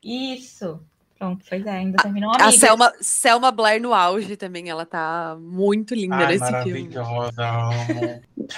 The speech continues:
Speaker 3: Ai, falando sobre direito, uma das cenas que eu mais gosto, inclusive, é quando a, a Ellie revela o caso lá, consegue vencer o caso que é pelo
Speaker 2: Ai, pelo
Speaker 3: Progressiva.
Speaker 2: permanente.
Speaker 1: É, pela permanente.
Speaker 3: Permanente. Permanente.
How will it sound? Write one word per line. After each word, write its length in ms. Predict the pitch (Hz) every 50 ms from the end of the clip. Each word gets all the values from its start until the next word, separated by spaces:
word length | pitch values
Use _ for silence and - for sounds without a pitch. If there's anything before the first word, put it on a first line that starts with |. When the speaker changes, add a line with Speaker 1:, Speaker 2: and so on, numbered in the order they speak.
| - -
Speaker 3:
Ai, 300 | - 143 139 143 143 143
falando 340 | 143 151 151 156 156 151 147
sobre 200 | - 165 151 147
direito, 320 | 143 156 147 147 147 143 156
uma 60 | 147
das 80 | 147 143
cenas 160 | 156 143 -
que 80 | - 156
eu 40 |
mais 240 | 143 147 165 196 -
gosto, 280 | - 156 147 147 - -
inclusive, 480 | - - 190 180 160 156 160 156 165
é 40 | 165
quando 260 | 165 - 170 165 160
a, 220 | 160 156 160 156 - -
a 120 | 156 151
Ellie 300 | 151 151 160 156 147 - _ _ _ _
revela 340 | - - 156 156 156 156 160
o 20 | 160
caso 300 | - 160 151 139 143 139
lá, 140 | 135 131
consegue 400 | 127 131 123 - 143 135 131 131 - _
vencer 240 | 143 143 143 - 147
o 80 | 147 143
caso 400 | - 165 - 120 117 - 147 143
que 80 | 165
é 40 | -
pelo 600 | - - 151 147 147 151 151 147 147 143 135 139 _ _ _ - -
Speaker 2:
Ai, 120 | 160 151
pelo 220 | 147 247 247 254
Speaker 3:
Progressiva. 340 | - - 262 160 165 254 247
Speaker 2:
permanente. 540 | 247 - 127 - - 117 - 247 233 - 226
Speaker 1:
É, 240 | 240 247 277 294 285
pela 240 | - 294 269 277 277
permanente. 760 | 269 262 262 262 165 190 202 190 180 170 165 160 143 - _
Speaker 3:
Permanente. 460 | _ - - - 120 117 113 - - -
Permanente. 380 | 131 143 156 156 143 139 -